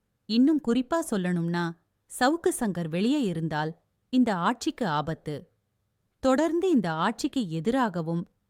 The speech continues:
அதிமுக அப்படிங்கிற ஒரு கட்சி ஜெயிக்கணும் அப்படின்னு தொடர்ந்து பேசிட்டு வராரு. இது அவருடைய உரிமை. பார்க்கக்கூடிய மக்கள்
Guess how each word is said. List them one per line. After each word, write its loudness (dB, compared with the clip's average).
அதிமுக 4
அப்படிங்கிற -2
ஒரு -4
கட்சி -4
ஜெயிக்கணும் 2
அப்படின்னு -4
தொடர்ந்து 0
பேசிட்டு -4
வராரு. -4
இது 0
அவருடைய 0
உரிமை. 0
பார்க்கக்கூடிய 0
மக்கள் -6